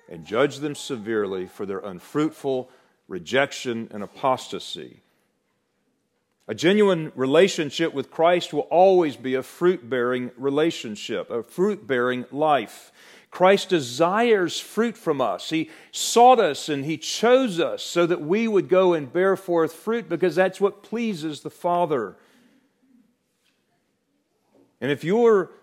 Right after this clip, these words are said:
you give your life in humility to Christ, if you confess your sins and you humble yourself,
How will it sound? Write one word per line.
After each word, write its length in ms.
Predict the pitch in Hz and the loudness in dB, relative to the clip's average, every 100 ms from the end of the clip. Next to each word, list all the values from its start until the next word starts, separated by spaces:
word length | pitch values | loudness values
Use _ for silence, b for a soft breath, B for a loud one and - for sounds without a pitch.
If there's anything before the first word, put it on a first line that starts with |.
| _ _ _ - | _ _ _ -8
you 140 | 180 | -6
give 280 | 139 202 202 | 4 4 6
your 200 | 202 180 | 4 2
life 520 | 151 170 208 196 - | 4 6 6 4 0
in 120 | 175 | -6
humility 880 | 131 165 151 160 226 214 - 143 113 | -4 -6 -2 4 6 6 4 -4 -6
to 320 | - 147 131 | -8 -6 -6
Christ, 720 | - - 190 170 110 - - - | -6 0 2 2 -2 -10 -16 -14
if 160 | 139 | -8
you 120 | 190 202 | -4 -4
confess 680 | 202 190 - 240 247 - | -4 -6 -4 0 0 -2
your 200 | 220 196 | -2 -2
sins 600 | 175 - - 220 214 170 | -2 -8 -4 -4 -2 -6
and 160 | 139 160 | -6 -6
you 120 | 190 | -8
humble 500 | - 190 226 220 208 | -8 -6 -4 -2 -2
yourself, 960 | 160 147 - - 123 92 - - - _ | -2 -6 -8 -8 -6 -8 -12 -20 -20 _